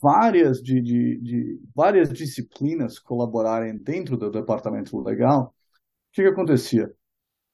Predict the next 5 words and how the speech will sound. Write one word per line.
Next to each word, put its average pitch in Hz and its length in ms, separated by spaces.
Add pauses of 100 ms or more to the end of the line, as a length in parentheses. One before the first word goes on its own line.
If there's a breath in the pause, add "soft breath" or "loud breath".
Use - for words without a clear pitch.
(200)
Ah, 123 320 (240)
ou 202 400 (240)
ninguém 165 480
gerenciava 131 920
esse, 110 420